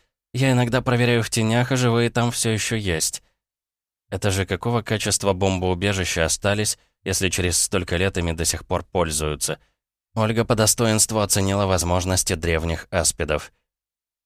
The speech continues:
«Так, может, и нам последовать их примеру?» предложила эмпатка. На неё уставились как на слабоумную. «Вы просто не представляете количество людей для переселения»,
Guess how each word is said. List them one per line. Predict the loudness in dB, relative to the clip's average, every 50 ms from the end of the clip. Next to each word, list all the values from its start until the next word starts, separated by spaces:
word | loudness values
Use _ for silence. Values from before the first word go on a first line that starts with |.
| _
«Так, | -6 -4 -2 0
может, | 2 2 2 2 0 0 2
и | 2
нам | 2 4 2 2
последовать | 2 0 0 2 2 2 2 2 2 2 0
их | -2 -2
примеру?» | -2 0 0 2 2 2 0 -2 -4 -8 _ _ _
предложила | -4 -2 2 2 2 2 2 2 2 2
эмпатка. | 0 0 0 2 2 2 2 0 -4 -6 -6 -6 _ _ _ _ _ _ _ _
На | -2 0
неё | 2 2 2 2 2 2
уставились | 2 2 2 0 0 0 2 0 0 0 0
как | 0 -2 -2 0
на | 2 2 2
слабоумную. | 2 2 0 2 2 2 4 4 4 2 2 0 0 0 -2 -2 -6 -10 _ _ _ _ _ _ _ _ _ _ _ _ _ _ _ _ _ _ _ _ _ _
«Вы | -8 -6 -4 -2
просто | 2 2 2 2 2 2 0
не | 0 0
представляете | 0 0 0 0 0 2 2 2 2 2 2 2 2 2 0 -2
количество | -2 -2 0 0 0 0 0 -2 -2 0 0 0
людей | 0 0 0 0 0 0 0
для | -2 -2 -4 -2
переселения», | -2 -2 -2 0 0 0 0 2 2 2 2 2 0 -2 -6 -8 -12